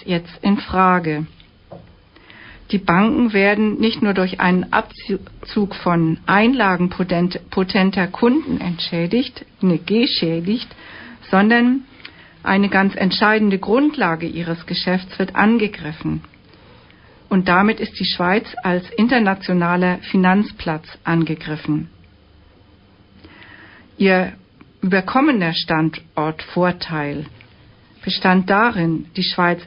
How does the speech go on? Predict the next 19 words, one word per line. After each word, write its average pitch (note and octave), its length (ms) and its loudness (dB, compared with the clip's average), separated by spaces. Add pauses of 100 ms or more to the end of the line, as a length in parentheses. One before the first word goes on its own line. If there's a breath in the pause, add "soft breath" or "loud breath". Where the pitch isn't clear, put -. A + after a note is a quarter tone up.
ist - 380 -4 (120)
weltweit G3+ 840 0 (160)
anerkannter, G3+ 880 0 (140)
neutraler F#3+ 720 0
Treuhänder G3+ 800 0 (420 loud breath)
des G3 140 -4
internationalen G3 1000 2
Geld- F#3 280 0
und G3 180 -4
Zahlungsverkehrs. E3 1000 -4 (1040 loud breath)
Sie G3 120 2
ist A#3+ 500 0
Finanzdrehscheibe G#3+ 1600 0 (200)
für G3+ 220 2
politisch G3+ 680 -2
heikle F#3 500 0
Geld- F#3+ 460 -2
und G3+ 140 0
Kreditgeschäfte, G3+ 1000 -2